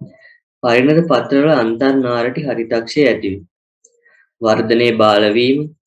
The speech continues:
පත්‍ර කුඩා වීම, අධික ලෙස පත්‍ර හැලී යාම, නෙක්‍රෝසීය ලප වැනි දේවල් මැග්නීසියම් ඌණු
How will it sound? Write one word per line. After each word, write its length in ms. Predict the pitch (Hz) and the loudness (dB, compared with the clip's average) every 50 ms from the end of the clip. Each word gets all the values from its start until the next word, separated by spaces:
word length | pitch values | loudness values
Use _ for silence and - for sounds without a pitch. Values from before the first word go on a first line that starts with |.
| _ _ _ _ - | _ _ _ _ -6
පත්‍ර 360 | 110 107 - - - 123 117 | -6 -6 -6 -4 -4 -4 -2
කුඩා 360 | 110 113 110 113 113 113 110 101 | 0 0 2 2 2 4 4 2
වීම, 240 | 104 104 101 101 117 135 147 - | 2 0 0 -2 -4 -6 -6 -6
අධික 260 | - - 120 123 127 | -4 -4 -2 -2 0
ලෙස 220 | 143 139 135 135 - 139 131 - - | 2 2 2 0 0 -4 -6 -6 -8
පත්‍ර 300 | - 110 107 - - - 131 | -8 -8 -8 -8 -4 -2 -2
හැලී 360 | 127 120 104 107 117 120 113 107 | 0 0 2 2 2 2 2 2
යාම, 220 | 101 98 101 104 135 - - - | 2 0 -2 -4 -8 -10 -8 -6
නෙක්‍රෝසීය 680 | 113 113 113 - 135 131 131 127 - 135 135 135 135 | -6 -6 -2 0 2 2 2 2 2 2 4 4 4
ලප 180 | 120 107 - | 2 0 0
වැනි 300 | 117 117 113 110 113 113 | 0 0 2 2 0 0
දේවල් 340 | 113 110 107 104 110 131 180 175 175 - _ _ _ _ _ _ _ _ _ _ _ 120 | -2 -2 -2 -2 -2 -4 -4 -6 -8 -14 _ _ _ _ _ _ _ _ _ _ _ -6
මැග්නීසියම් 600 | 113 110 117 120 123 123 123 123 - 131 127 127 120 | -6 -4 -4 -2 -2 -2 -2 0 0 0 2 2 2
ඌණු 240 | 113 113 113 113 | 0 0 0 0